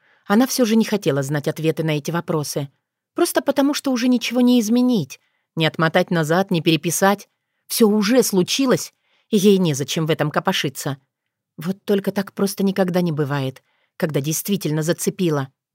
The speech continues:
Мы часто прячем травмы под личиной забот, хлопот и имитации нормальной жизни. Только все это подобно тональному средству, наложенному на гнойник. Рано или поздно место воспаления заболит,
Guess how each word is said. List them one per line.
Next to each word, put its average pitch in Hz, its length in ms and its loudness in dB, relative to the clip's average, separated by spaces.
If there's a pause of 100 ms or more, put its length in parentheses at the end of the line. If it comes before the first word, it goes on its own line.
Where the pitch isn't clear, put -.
(200)
Мы 214 160 6
часто 294 400 2
прячем 240 460 4
травмы 262 420 2
под 202 200 0
личиной 180 460 2
забот, 170 480 2
хлопот 170 540 0
и 156 140 2
имитации 165 500 0
нормальной 170 520 0
жизни. 160 560 -2 (540)
Только 214 240 4
все 214 220 2
это 214 160 2
подобно 202 440 4
тональному 202 520 2
средству, 202 540 -2
наложенному 160 600 0
на 165 120 -2
гнойник. 170 600 0 (500)
Рано 165 320 0
или 151 180 0
поздно 185 460 0 (360)
место 269 320 2
воспаления 262 560 2
заболит, 208 560 0